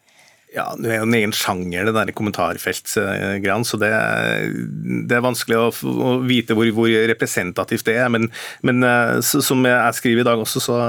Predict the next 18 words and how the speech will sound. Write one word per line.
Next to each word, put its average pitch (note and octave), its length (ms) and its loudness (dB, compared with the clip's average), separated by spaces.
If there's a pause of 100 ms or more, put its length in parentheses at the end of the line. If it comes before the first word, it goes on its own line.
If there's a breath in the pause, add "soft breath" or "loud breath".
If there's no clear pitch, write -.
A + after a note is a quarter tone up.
(120)
så A2+ 240 0
er A2 60 2
det A2 80 2
i - 20 0
hvert A2 160 -4
fall B2 160 2 (840 loud breath)
min G3 220 4
store, F3 420 4
altså, D#3+ 480 4
tror F3 240 2
vi F#3 160 4
er E3 160 4
helt D#3+ 300 2
enige C3+ 340 4
om, C#3+ 80 4
både B2+ 160 4 (640)
norske C#3 320 0
helsemyndigheter A#2+ 640 2